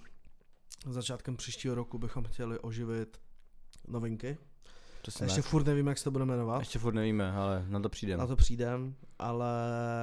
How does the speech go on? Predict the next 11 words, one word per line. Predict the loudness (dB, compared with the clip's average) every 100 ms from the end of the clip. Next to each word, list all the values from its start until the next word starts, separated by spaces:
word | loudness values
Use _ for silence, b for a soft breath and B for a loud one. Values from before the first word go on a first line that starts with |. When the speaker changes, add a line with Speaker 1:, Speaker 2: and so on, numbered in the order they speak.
| -4
Speaker 1:
chceme | -8 -8 -4 -2
dělat | -2 -2
vlastně | -2 -4 -4
ten | -4
novinkový | -2 -4 -2 -2
formát, | 0 -2 0 -2 -2
jak | -4
jsme | -6
to | -6
popisovali | -2 4 6 6 0 -2 -4 -6
už | -6 -4 -4 -6